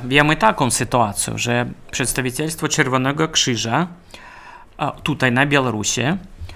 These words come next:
a, stara się pomagać, e, ludziom z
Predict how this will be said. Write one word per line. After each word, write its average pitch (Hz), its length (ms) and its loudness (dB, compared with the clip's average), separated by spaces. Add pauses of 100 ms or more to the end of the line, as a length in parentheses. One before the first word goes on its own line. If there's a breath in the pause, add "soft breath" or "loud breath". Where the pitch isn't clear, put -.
(460 loud breath)
a, 117 480 0
stara 160 340 4
się 208 160 0
pomagać, 131 880 0 (120)
e, 120 440 -2 (600 loud breath)
ludziom 143 540 0
z - 200 -6